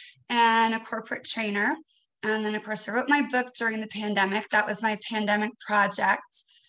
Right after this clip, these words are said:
partly because I don't lead with my chronic illness in my day-to-day work as a coach or as a trainer. I focus a lot on soft skills and emotional intelligence.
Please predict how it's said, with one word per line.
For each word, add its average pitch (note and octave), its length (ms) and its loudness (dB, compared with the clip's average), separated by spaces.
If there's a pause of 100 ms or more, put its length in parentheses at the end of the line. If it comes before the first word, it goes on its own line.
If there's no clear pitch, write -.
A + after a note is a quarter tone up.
(460)
partly E4+ 460 2
because B3 800 2 (520)
I B3+ 60 2
don't A#3+ 380 2
lead C#4+ 320 4
with A#3 160 2
my G#3 140 2
chronic A3 440 2
illness A3 380 -2
in A3+ 120 -2
my G3 220 2 (140)
day-to-day G#3+ 460 -2
work A#3+ 340 4
as F#3+ 200 0
a F#3+ 60 -10 (140)
coach C4 400 4
or F#3+ 200 0
as G3+ 140 -8
a A3 80 -12
trainer. C#4 640 2 (560)
I A3+ 80 -2
focus B3 480 2
a B3 80 0
lot G#3+ 380 4 (100)
on G3 580 0 (220)
soft A3 380 0
skills G#3+ 640 -4
and G#3 80 -4
emotional F#3+ 500 -2
intelligence. G#3+ 1000 0